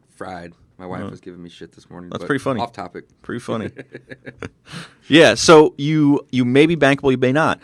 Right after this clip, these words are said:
Speaker 2: So you wanna find that out. If you are bankable, then yeah, let's go hard after doing some rentals. Let's try to rehab something to do a rental. It's gonna, it, it's gonna increase your ability as a, um, a wholesaler too, 'cause you're gonna learn, "Oh,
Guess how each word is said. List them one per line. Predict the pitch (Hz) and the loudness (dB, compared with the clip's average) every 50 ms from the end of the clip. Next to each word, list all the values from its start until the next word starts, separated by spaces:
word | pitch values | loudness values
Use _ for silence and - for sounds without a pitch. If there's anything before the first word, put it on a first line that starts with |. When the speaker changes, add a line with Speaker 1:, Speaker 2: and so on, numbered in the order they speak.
| - - _ | -20 -20 _
Speaker 2:
So | - - | -4 -2
you | 165 160 | 0 4
wanna | 175 208 202 | 4 4 2
find | - - 170 160 165 160 156 151 | 2 0 0 0 0 -2 -2 0
that | 139 131 123 - - | 0 0 0 0 0
out. | 104 110 98 - - - | 0 0 0 0 -2 -4
If | 123 - | -4 -2
you | 139 139 - | -2 -2 0
are | - 101 120 156 165 | 4 4 4 4 4
bankable, | 139 107 107 131 - - 165 185 196 202 196 - | 2 0 0 0 -2 -2 0 2 0 0 0 -4
then | - - 151 165 | -4 -4 -4 -2
yeah, | 175 160 123 107 | 0 0 0 0
let's | - 131 139 - | 0 -2 -4 -4
go | - 170 156 131 | -4 -2 -2 0
hard | 131 127 139 131 | 2 0 2 2
after | 113 113 127 127 - 131 | 0 -2 -4 -4 -6 -8
doing | 107 - 120 120 120 | -6 -4 -4 -4 -4
some | - - 127 | -6 -6 -4
rentals. | 143 175 165 - 76 - | -4 -4 -4 -6 -8 -8
Let's | - - | -10 -4
try | - - 120 | 2 2 4
to | 120 117 107 - | 4 4 2 0
rehab | - 107 120 120 123 113 123 - | -2 -4 -2 0 2 0 0 0
something | - 120 120 - - 139 | 0 -4 -4 -2 -4 -4
to | 131 113 104 | -4 -4 -4
do | 101 120 120 | -2 -2 -2
a | |
rental. | 107 113 135 156 135 107 - - - - - _ _ | 0 0 0 0 0 -4 -6 -12 -20 -20 -20 _ _
It's | - 139 - | -8 -8 0
gonna, | - 165 151 135 113 - - - | 0 2 2 2 0 -2 -2 -6
it, | 127 - - _ _ _ _ | -6 -6 -6 _ _ _ _
it's | - - - | -12 -12 -2
gonna | - 143 127 - | -2 -2 -2 0
increase | - 147 156 151 - 147 143 135 - | -2 -4 -4 -2 -2 -2 -2 -2 0
your | 113 120 131 | 0 2 2
ability | 135 113 107 127 120 123 120 104 98 98 107 120 135 _ _ _ _ _ _ _ _ _ _ _ | 2 2 0 0 0 2 2 0 0 -4 -6 -8 -12 _ _ _ _ _ _ _ _ _ _ _
as | - 101 101 101 101 98 98 98 95 - - _ | 0 2 2 4 4 2 2 0 -2 -6 -10 _
a, | - 101 101 95 95 95 95 95 92 95 - _ _ _ _ _ _ _ _ _ _ _ - | -4 -2 0 0 0 0 -2 -2 -4 -6 -10 _ _ _ _ _ _ _ _ _ _ _ -12
um, | - 92 90 82 80 76 76 73 78 73 | -6 -4 -2 -2 -2 -2 -4 -8 -6 -6
a | 87 | -2
wholesaler | 101 123 151 190 - - 104 90 82 87 | 2 4 4 4 4 0 -2 0 0 -2
too, | - - 180 156 101 | 0 0 0 0 0
'cause | - 127 117 | -2 -2 -2
you're | 127 151 | 0 0
gonna | 151 143 131 | 0 2 0
learn, | 117 120 147 165 156 143 120 | 2 4 4 4 4 2 2
"Oh, | - 147 135 107 90 - - | 2 4 4 4 2 0 -4